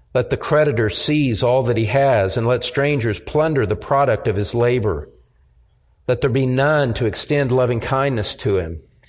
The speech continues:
nor any to be gracious to his fatherless children.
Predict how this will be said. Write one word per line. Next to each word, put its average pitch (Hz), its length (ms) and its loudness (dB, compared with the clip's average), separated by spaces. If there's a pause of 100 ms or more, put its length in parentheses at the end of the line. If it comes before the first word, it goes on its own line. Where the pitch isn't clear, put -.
(440)
nor 131 240 2
any 175 240 2
to 156 80 0
be 139 160 0
gracious 139 600 0
to 147 100 -2
his 113 160 0
fatherless 131 560 0
children. 95 640 -2